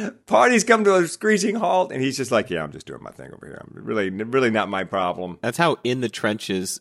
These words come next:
Speaker 2: a princ-,
Speaker 1: Yes.
Speaker 2: high school principal is, and how
Speaker 1: <laughs>
Speaker 2: unflappable of a person. He was probably a pilot in Vietnam or something. He just, nothing.
Speaker 1: Yeah,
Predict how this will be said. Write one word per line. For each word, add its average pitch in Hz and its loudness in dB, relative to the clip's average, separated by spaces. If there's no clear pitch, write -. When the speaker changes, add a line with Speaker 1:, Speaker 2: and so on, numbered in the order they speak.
Speaker 2:
a 95 -2
princ-, - -8
Speaker 1:
Yes. 117 2
Speaker 2:
high 101 4
school 107 0
principal 107 -4
is, 117 0
and 101 -2
how 104 2
Speaker 1:
<laughs> 104 0
Speaker 2:
unflappable 104 0
of 104 2
a 101 0
person. 110 -2
He 190 -2
was 151 0
probably 165 0
a 120 0
pilot 117 2
in 101 -2
Vietnam 98 0
or 95 -4
something. 92 -6
He 120 -4
just, 107 -2
nothing. 110 0
Speaker 1:
Yeah, 123 2